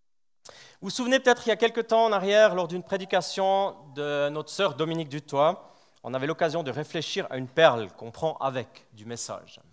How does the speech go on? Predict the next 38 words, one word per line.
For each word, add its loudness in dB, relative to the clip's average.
Eh -12
bien, -6
moi, 0
j'aimerais -4
nous -6
inviter -6
à -10
réfléchir, -10
et -10
ça -10
nous -6
arrive -2
de -4
le -10
faire -6
en -8
famille -8
le -16
dimanche -8
soir, -6
de -14
dire, « -10
Ça -6
a -4
été -10
quoi -2
ma -10
perle -8
de -14
la -14
semaine ? -16
Où 0
est-ce 2
que 4
j'ai -12
vécu -10
une -16
perle 2